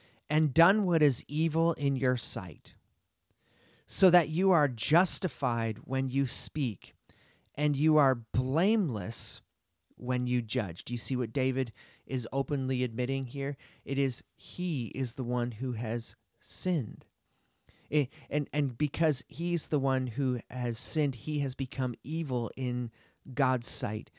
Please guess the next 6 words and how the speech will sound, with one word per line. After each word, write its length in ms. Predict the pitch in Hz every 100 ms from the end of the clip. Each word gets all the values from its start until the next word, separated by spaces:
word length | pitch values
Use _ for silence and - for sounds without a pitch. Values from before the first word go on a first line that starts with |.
| - - _
But 240 | 135 127 123
God 260 | 143 151
is 240 | 139 113 -
justified 1200 | - 135 170 175 - 175 - 117 98 98 113 127 110 _ _ _ _
in 200 | 147 147
bringing 600 | 131 123 139 139 135 127